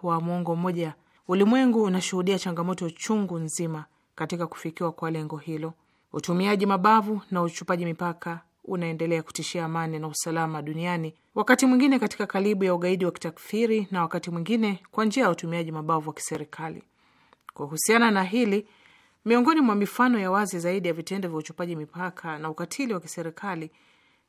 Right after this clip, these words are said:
ni yale yanayoshuhudiwa hivi sasa katika ardhi ya Palestina, hasa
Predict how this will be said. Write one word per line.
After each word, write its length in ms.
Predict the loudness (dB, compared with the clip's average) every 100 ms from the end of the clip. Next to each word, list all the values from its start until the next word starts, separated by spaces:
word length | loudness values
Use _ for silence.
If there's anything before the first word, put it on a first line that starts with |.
| _
ni 480 | -8 -4 -2 -2 -4 -8 _ _ _ _ -18
yale 320 | -4 0 2 2
yanayoshuhudiwa 580 | 0 -2 -4 -2 -2
hivi 180 | -2 -4
sasa 360 | -6 -6 -6 -10
katika 320 | -12 -12 -6
ardhi 260 | -6 -6 -10
ya 60 |
Palestina, 560 | -10 -12 -12 -8 -6 -4
hasa 420 | -2 -2 -2 -6